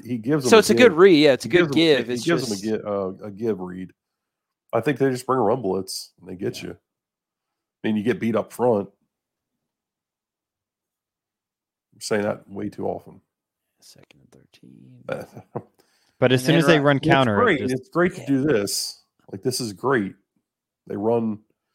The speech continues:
Speaker 2: Yeah, but you can't discount that as well. I mean, that's
Speaker 1: No,
Speaker 2: just a
Speaker 1: yeah,
Speaker 2: great
Speaker 1: that
Speaker 2: blocked play. I get what you're saying. Like, the consistency's not there, but
Speaker 1: Yeah, it's a concern.
Speaker 3: I think, I think what's ha-, what was happening was they were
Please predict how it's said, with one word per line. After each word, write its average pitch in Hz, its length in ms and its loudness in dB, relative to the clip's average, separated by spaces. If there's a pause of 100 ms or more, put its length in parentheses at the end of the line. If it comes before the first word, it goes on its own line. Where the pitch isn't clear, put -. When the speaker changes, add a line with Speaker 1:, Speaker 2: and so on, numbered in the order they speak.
(200)
Speaker 2:
Yeah, 359 200 4
but 240 160 2
you 427 60 -12
can't 220 260 2
discount 156 580 -2
that 110 300 -4
as 107 160 -14
well. 127 360 0
I 123 80 -6
mean, 143 40 -2
that's 123 380 4
Speaker 1:
No, 95 60 -4
Speaker 2:
just 151 160 -6
a 147 40 -6
Speaker 1:
yeah, 123 160 -2
Speaker 2:
great 151 200 6
Speaker 1:
that 147 120 -2
Speaker 2:
blocked 143 380 2
play. 160 200 2
I 170 120 2
get 214 160 -6
what 151 100 -10
you're 123 100 -12
saying. 139 440 -6
Like, 123 180 -10
the 127 100 -12
consistency's 123 760 -14
not 120 240 -8
there, 120 400 -4
but 104 320 -12
Speaker 1:
Yeah, 90 220 -12
it's - 140 -12
a 151 40 -14
concern. 95 500 -8 (480)
Speaker 3:
I 147 80 -2
think, 240 400 -6
I 135 120 -2
think 202 340 -4
what's 127 260 -6
ha-, 127 160 -8
what 127 140 -4
was 120 160 -4
happening 127 400 -2
was 104 140 -8
they 110 120 -6
were 101 320 -8